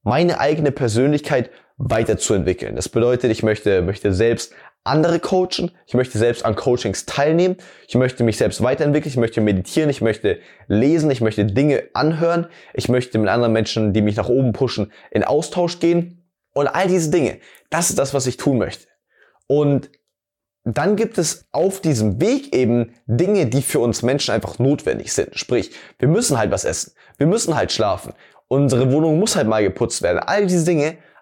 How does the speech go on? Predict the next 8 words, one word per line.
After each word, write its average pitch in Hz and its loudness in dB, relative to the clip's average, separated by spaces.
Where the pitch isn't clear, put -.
Aber - -2
ich 190 -2
persönlich 147 0
möchte 139 -2
diese 120 2
Dinge 123 2
nicht 104 -2
übernehmen. 101 0